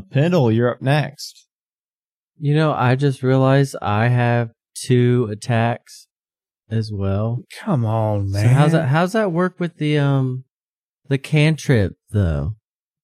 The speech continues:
Speaker 1: I don't know. I think it counts for, I mean, it's, I think it says,
Speaker 2: It's
Speaker 1: like,
Speaker 2: confusing, man. It's confusing. I'm just gonna s-, long sword attack it twice.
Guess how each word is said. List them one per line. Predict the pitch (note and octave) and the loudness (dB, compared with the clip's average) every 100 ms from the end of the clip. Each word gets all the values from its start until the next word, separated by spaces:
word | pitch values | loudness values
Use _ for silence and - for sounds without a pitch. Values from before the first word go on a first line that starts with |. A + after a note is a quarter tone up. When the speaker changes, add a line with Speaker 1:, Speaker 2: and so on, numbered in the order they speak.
| _ _ - | _ _ -6
Speaker 1:
I | |
don't | E3+ E3 | 0 2
know. | C#3 D#3 F3+ - | 2 2 0 -2
I | B2 | -4
think | C3+ F#3+ F#3+ | -2 -2 -2
it | G3 - | -4 -6
counts | D#3+ D3+ | -2 -2
for, | - B2+ _ _ _ _ _ _ _ | -6 -10 _ _ _ _ _ _ _
I | D#3+ | -2
mean, | F3+ F3+ | 0 2
it's, | D#3 D3 - - | 2 -2 -6 -8
I | - D#3+ | -2 -2
think | A3 E4+ | -2 -4
it | F#4 | -4
says, | - G#3 | 0 0
Speaker 2:
It's | F3 | 2
Speaker 1:
like, | D#3+ D3+ | 2 2
Speaker 2:
confusing, | B2 A2 G#2+ G2+ G2 | 2 -2 -4 -6 -6
man. | G2 G2+ G#2+ | -8 -10 -12
It's | A2 | -18
confusing. | - G#2 - G#2 F#2+ | -16 -14 -8 -6 -4
I'm | - C#3+ | -2 -2
just | D#3 | 0
gonna | F#3+ F3 C#3+ A2+ | 2 4 4 0
s-, | - - - - | -12 -16 -16 -12
long | G#2+ B2+ C3 B2 | 0 2 2 0
sword | - C3 B2+ A2+ | -6 -2 -2 -2
attack | - B2 A#2+ | -4 -4 -4
it | A2+ _ | -8 _
twice. | G#2+ F#2 F#2 - - | -8 -8 -10 -18 -20